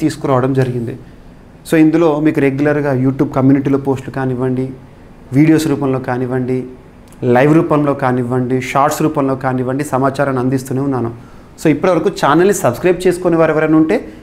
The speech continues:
ఈరోజే సబ్స్క్రైబ్ చేసుకోండి. మీకు యూస్ఫుల్ కంటెంట్, పోటీ పరీక్షలకు సంబంధించిన సమాచారం ఏదైతే ఉంటుందో అందిస్తూనే ఉన్నాను. So ఒకసారి చూడండి, అందులో ఐఐటీ సంబంధించిన సమాచారాన్ని ఇచ్చాను, వాటిని ఖచ్చితంగా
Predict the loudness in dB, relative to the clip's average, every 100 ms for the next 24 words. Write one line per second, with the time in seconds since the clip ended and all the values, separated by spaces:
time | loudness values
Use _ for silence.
0 | -16 -2 2 4 2 0 -2 -2 -2 0
1 | -2 0 0 -2 -6 -18 -16 -2 0 2
2 | 2 2 2 0 2 2 2 -2 2 2
3 | 4 2 0 0 0 0 0 4 4 2
4 | 0 -4 -6 0 2 2 0 -2 0 0
5 | 0 -2 -2 -4 -4 -14 -2 4 4 4
6 | 0 0 0 -4 -6 -10 -2 -2 0 -2
7 | 0 0 0 0 2 2 4 0 -2 -6
8 | -6 -6 -6 -4 -4 -4 -4 -4 -4 -8
9 | -20 -8 -6 -2 -2 -4 -6 -6